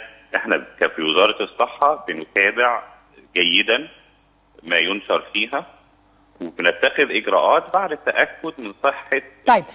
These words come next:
Speaker 1: المستوى.
Speaker 2: يعني مثلًا حضرتك انتوا بصيتوا على هذه الصفحة، عشان نكون دقيقين، مش الصفحات،
Speaker 1: أيوة، أيوة.
Speaker 2: هي صفحة واحدة اللي هي، آه، لو، عشان لو جه ما يتفاجئش. هل انتوا ت-، آه، راجعتوا، آه، هذه الصفحة، الصفحة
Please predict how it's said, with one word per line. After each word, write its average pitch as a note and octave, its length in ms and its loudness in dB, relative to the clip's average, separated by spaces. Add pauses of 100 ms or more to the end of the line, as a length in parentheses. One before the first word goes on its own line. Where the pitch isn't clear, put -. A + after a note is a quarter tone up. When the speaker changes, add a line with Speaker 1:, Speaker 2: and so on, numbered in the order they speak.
(160)
Speaker 1:
المستوى. C4 160 4
Speaker 2:
يعني D4 260 4
مثلًا D4+ 460 4
حضرتك D4 560 2
انتوا C#4 220 0
بصيتوا D#4 500 4
على C#4+ 220 8
هذه D4 320 4
الصفحة، - 600 0
عشان E4 200 4
نكون F4+ 240 2
دقيقين، D4 420 4
مش D4 140 -2
الصفحات، C#4+ 540 6
Speaker 1:
أيوة، - 220 -16
أيوة. G4 80 10
Speaker 2:
هي F4+ 40 8
صفحة F4+ 340 6
واحدة D#4 320 6
اللي D4 100 4
هي، D#4+ 300 6 (280)
آه، C4 140 6
لو، C#4+ 200 6
عشان D#4+ 320 4
لو C4+ 140 6
جه D#4 160 2
ما C#4 120 2
يتفاجئش. A#3+ 560 0 (200)
هل C#4+ 180 4
انتوا D#4 340 2 (140)
ت-، - 40 2
آه، A#3+ 420 0 (180)
راجعتوا، B3 760 4
آه، A3+ 160 -8
هذه C#4+ 360 6
الصفحة، A#3 480 -4
الصفحة C4 480 0